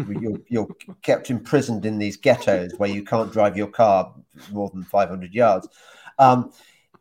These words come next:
Speaker 2: then what you do is you, is you call a meeting of, uh, of sort of five hundred people and say, "Right, this is, w-, we're not going to, th-, this is not our council anymore. We're not, we're not going to be part of their system. We're gonna have a new,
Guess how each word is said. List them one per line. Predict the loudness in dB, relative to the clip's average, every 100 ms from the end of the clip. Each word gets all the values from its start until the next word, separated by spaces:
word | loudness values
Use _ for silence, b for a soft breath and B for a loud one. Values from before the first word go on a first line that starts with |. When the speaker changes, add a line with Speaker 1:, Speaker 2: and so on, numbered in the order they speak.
| _
Speaker 2:
then | 2 4 4
what | 4 0 0
you | -4
do | 0 2 4 2
is | 0 -2 -4
you, | -6
is | -6 -6 -6
you |
call | -4 0 0
a | 0
meeting | -4 -6 -6 -4 -4
of, | -4 -4
uh, | -4 -2
of | -4 -10 -16 -18
sort | -16 -16 -16
of | -16 _ _ _ _ -20 -20 _
five | 2 2
hundred | 2 -4 -10 -10
people | -10 -8 -6
and | -4
say, | -2 0
"Right, | 2 2 0 b b b _ _ _
this | -2 -2 0
is, | -4 -4 -12 -20 -20 -20 -20 _ _ _
w-, | -20 -16 -14 -4
we're | -2
not | 0 0
going | 2 0
to, | 0 0 0 0 -4 -10 -10
th-, | -6
this | -4 -4
is | 0
not | 4
our | 4 4
council | 2 0 0 -4
anymore. | -4 -6 -10 -6
We're | -2
not, | 0 -2 -2
we're | -2
not | -2 -2
going | -4
to | -4
be | -8 -2
part | 0 0 0
of |
their | -2 -2
system. | -4 -12 -12 -10
We're | -8
gonna | -4 -2 -2
have | -4
a | -4
new, | -4 -4 -4